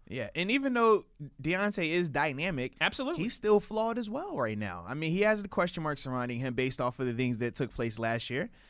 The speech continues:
Speaker 2: Absolutely.
Speaker 1: So, in theory, we don't have superstars at the wide receiver position. We have good talent, really good
Speaker 2: W-,
Speaker 1: talent.
Speaker 2: we've, we've got a, we've got
Speaker 1: The,
Speaker 2: a lot
Speaker 1: the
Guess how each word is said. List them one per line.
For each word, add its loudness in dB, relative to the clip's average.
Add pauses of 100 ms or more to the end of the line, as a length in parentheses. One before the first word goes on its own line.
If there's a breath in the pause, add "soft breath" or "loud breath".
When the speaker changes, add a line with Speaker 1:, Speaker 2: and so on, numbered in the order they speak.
(600 soft breath)
Speaker 2:
Absolutely. -4 (140)
Speaker 1:
So, 6 (380)
in 4
theory, 4
we 4
don't 0
have 0
superstars 4
at 6
the 6
wide 8
receiver 2
position. 2
We 6
have 4
good 8
talent, 4
really 4
good 6
Speaker 2:
W-, 0
Speaker 1:
talent. 6
Speaker 2:
we've, -2 (140)
we've 0
got 2
a, 0
we've 2
got 4
Speaker 1:
The, 12
Speaker 2:
a 6
lot 6
Speaker 1:
the 10